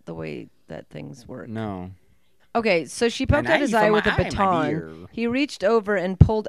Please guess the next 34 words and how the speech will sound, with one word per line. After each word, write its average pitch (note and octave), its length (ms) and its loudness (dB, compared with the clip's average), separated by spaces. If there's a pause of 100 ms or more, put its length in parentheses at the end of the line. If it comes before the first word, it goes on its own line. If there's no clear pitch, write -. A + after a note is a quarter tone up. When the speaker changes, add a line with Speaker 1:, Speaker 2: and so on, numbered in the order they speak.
Speaker 1:
out F#3 260 0
the F#3 80 -6
policeman's E3 920 -2
eye C#3 480 -6
and D3 160 -4
then C#3+ 160 -6
put F3 180 4
it E3 160 -10
in D3 460 -6 (240)
himself. D3+ 1000 -8
And D#3+ 160 -4
she's G3 200 -8
just A3 240 -8
laying F3+ 260 -2
there D3+ 120 -4
screaming D#3+ 560 -6
instead C#3+ 280 -10
of C3+ 120 -14
running C#3+ 220 -6
away C#3 220 -4
while C3 160 -6
he's C3 220 -10
doing E3 120 -2
Speaker 2:
Well, D#3 40 2
she's F3 240 0
Speaker 1:
this. F#3+ 80 2
Speaker 2:
in F#3+ 60 0
the D#3+ 60 2
back B2+ 380 0
seat C#3+ 340 -6
of G#2+ 140 -6
a G#2 40 -6
cop A#2+ 300 -6
car. F2+ 420 -6